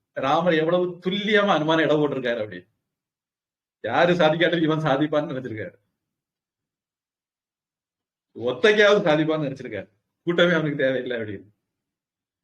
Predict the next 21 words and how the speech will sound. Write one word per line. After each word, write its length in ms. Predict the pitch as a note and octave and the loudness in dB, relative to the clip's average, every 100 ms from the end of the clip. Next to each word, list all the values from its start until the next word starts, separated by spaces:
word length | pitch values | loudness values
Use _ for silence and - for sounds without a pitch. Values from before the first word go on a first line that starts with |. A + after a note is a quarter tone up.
| _ _ _ _ _ _ _ _ _ _ | _ _ _ _ _ _ _ _ _ _
இந்த 220 | D3+ G3 A#3 | -10 0 0
பின்னணியில 480 | A3+ G3+ A3 G#3+ G#3 | 0 -2 2 4 6
யோசிச்சு 300 | F3+ F3 F3 | 4 2 0
பாருங்க, 300 | C#3+ C3+ C#3 A3+ - _ _ _ _ _ | 0 0 -2 -4 -8 _ _ _ _ _
விபீஷணன் 580 | C#3 E3+ A3 G#3 G3 D3 | -4 0 0 -2 -4 -4
வந்தான், 280 | A#2+ G#2 - _ _ _ _ - | -8 -10 -12 _ _ _ _ -6
எல்லாரும் 460 | C#3+ F3+ G#3 G#3 D#3+ | -2 4 4 4 2
எதிர்ப்பு. 300 | D#3+ D#3+ G2+ - _ _ _ _ _ _ _ _ _ _ _ _ - | 0 -4 -12 -16 _ _ _ _ _ _ _ _ _ _ _ _ -10
அனுமார் 420 | C3 E3 G#3 F#3 | -6 0 2 2
சொன்னாரு, 340 | D#3 D3+ D3+ D#3+ B2 G#2 - | 2 2 2 2 0 -4 -10
"இல்ல, 160 | D#3+ A3+ | -6 -2
அவரை 160 | F#3 - | 0 0
சேர்த்துக்கலாம், 500 | D#3+ D#3 C#3+ A#2+ A2 - | -2 -2 -2 -4 -8 -8
நல்ல 200 | C3 E3+ | -4 -2
பையன் 280 | D3 A#2+ B2 | 0 -2 -4
தான்" 100 | A#2+ | -6
அப்படின்னு. 340 | A2+ G2+ G2 _ _ _ _ _ _ _ _ _ _ _ _ | -8 -12 -16 _ _ _ _ _ _ _ _ _ _ _ _
ராமர், 380 | C#3+ D#3 F#3+ E3+ | 0 2 4 4
"ஓகே, 180 | F3 E3+ C#3 | 4 2 2
சேர்த்துக்கிடலாம்" 520 | D3 D#3 D#3+ C#3+ C3+ | 0 0 0 0 -2
அப்படின்ட்டார். 380 | B2 A2 F#2 | -4 -8 -12